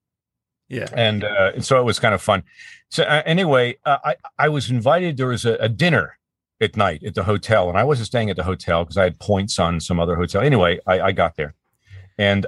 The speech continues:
Speaker 2: I think, and I wasn't feeling that great, and I think, um, and I, I, I was at the table, and I think these people had paid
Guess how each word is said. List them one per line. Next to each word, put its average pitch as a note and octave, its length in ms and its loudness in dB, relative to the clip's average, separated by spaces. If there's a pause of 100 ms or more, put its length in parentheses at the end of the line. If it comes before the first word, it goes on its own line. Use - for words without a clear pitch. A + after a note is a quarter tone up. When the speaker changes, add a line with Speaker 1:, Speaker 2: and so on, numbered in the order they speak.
(140)
Speaker 2:
I A#2+ 100 2
think, - 680 -4 (380)
and B2 80 4
I F#3 80 6
wasn't F3+ 260 2
feeling E3+ 240 2
that E3+ 140 0
great, F3 280 0 (440)
and B2+ 280 2
I A#2 140 0
think, - 580 -10
um, G#2+ 540 2 (1040)
and A#2 120 4
I, C3 100 4 (140)
I, C3+ 280 4
I B2+ 80 2
was A#2 120 0
at C3 60 -6
the B2 60 -6
table, A#2+ 580 0
and A#2 120 2
I A#2+ 100 -2
think - 520 -6
these C3 300 -2
people C3+ 500 -2
had G#2+ 240 -4
paid G#2+ 560 0